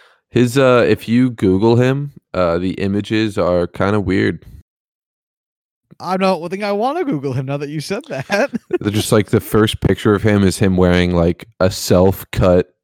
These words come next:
Speaker 1: um, like, whatever it's called when you cut the sleeves off your t-shirt.
Speaker 2: Oh,
Speaker 1: uh,
Speaker 2: yeah, I know what you're
Speaker 1: standing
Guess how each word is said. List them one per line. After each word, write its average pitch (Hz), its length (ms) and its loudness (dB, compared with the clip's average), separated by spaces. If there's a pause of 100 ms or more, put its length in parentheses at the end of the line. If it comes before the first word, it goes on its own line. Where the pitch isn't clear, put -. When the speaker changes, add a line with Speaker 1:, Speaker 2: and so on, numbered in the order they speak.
(380)
Speaker 1:
um, 85 600 -2 (360)
like, 85 300 -10 (1600)
whatever 101 360 -8
it's 92 120 -10
called 98 240 -8
when 92 100 -12
you 85 80 -18
cut 104 180 -10
the 98 80 -18
sleeves 92 320 -10
off 92 200 -4
your 90 80 -12
t-shirt. 101 480 -2 (720)
Speaker 2:
Oh, 165 60 2
Speaker 1:
uh, 170 40 6
Speaker 2:
yeah, 170 80 6
I 156 40 6
know 151 40 4
what 151 60 0 (100)
you're 151 100 -4
Speaker 1:
standing 113 140 2